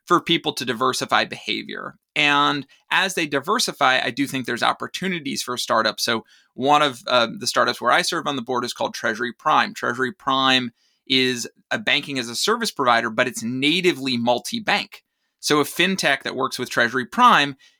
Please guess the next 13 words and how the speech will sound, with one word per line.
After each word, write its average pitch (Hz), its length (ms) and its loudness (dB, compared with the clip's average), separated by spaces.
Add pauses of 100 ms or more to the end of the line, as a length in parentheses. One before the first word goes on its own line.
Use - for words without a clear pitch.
can 143 160 0 (140)
automatically, 156 680 4
with 117 140 -6
single 135 380 -2
tech, 208 400 -2 (240)
work 143 300 2
with 135 240 4 (200)
three, 170 260 2
four, 139 260 -2
five 135 400 2
different 117 280 -8
banks. 123 320 -2
So 135 180 4